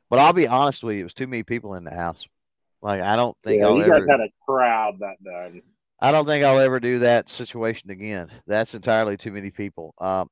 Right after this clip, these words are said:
Speaker 1: in order to go somewhere and get a house, um,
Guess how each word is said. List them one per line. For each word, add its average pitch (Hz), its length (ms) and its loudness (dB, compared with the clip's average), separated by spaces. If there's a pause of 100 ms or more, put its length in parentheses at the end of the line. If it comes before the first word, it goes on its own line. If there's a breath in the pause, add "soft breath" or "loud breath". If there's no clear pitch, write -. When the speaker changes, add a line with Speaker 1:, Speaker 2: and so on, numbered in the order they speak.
(100)
Speaker 1:
in 101 140 -8
order 147 260 0
to 143 100 -4
go 127 280 -2
somewhere 117 500 -4
and 104 80 -10
get 104 100 -4
a 95 60 -2
house, 101 640 -2 (100)
um, 95 540 -2